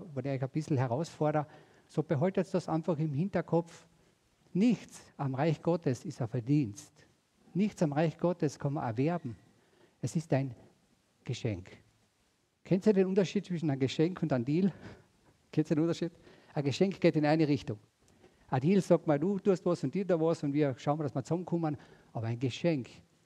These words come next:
geht in eine Richtung. Und die Gnade und die Barmherzigkeit Gottes geht in eine Richtung.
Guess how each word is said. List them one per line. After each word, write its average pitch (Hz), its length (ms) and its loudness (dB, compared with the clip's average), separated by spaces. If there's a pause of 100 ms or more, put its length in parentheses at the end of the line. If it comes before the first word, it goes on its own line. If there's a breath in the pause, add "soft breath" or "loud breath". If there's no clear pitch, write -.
(220)
geht 117 200 -4
in 135 120 -10
eine 123 340 -4
Richtung. 98 340 -10 (840 soft breath)
Und 127 120 -6
die 123 60 -4
Gnade 156 480 2
und 123 100 -2
die 135 40 -8
Barmherzigkeit 143 720 0
Gottes 175 380 0
geht 127 180 0
in 113 100 -4
eine 143 320 0
Richtung. 113 440 -6